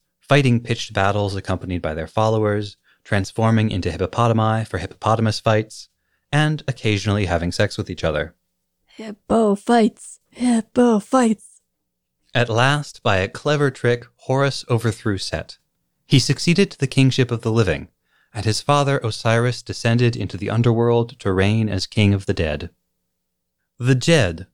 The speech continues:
Speaker 1: which had sheltered Osiris while he lay dead, became a symbol of resurrection. It is sometimes called the spine of Osiris, and just as a human's spine allows them to stand up and walk upright,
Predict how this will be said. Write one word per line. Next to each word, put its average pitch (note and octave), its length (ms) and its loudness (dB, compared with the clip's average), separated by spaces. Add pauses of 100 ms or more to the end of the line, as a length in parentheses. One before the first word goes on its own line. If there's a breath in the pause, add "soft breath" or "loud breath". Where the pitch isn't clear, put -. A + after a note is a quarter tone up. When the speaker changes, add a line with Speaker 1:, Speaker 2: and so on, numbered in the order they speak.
(200)
Speaker 1:
which - 160 -4
had G#2 160 -2
sheltered C3 340 0
Osiris A2 560 0
while F#2 140 -2
he F2+ 100 -6
lay F2 180 -4
dead, A2+ 460 2 (340)
became B2+ 600 -2
a B2 80 -6
symbol A#2 500 2
of F#2+ 140 -4
resurrection. F#2 720 0 (840)
It A#2 120 6
is A#2+ 200 6
sometimes C#3+ 460 0
called G2+ 380 0
the G2+ 80 -6
spine G#2 440 0
of G#2 120 -2
Osiris, F2 720 -4 (500)
and B2 300 2
just B2+ 280 2
as B2 140 -4
a A#2+ 40 -6
human's A#2 580 0
spine A2 400 2
allows A2 380 0
them A2 220 -2
to E2 300 -8
stand G2 380 -2
up A#2+ 240 0 (100)
and E2 160 -8
walk F#2 380 0
upright, A#2+ 460 -2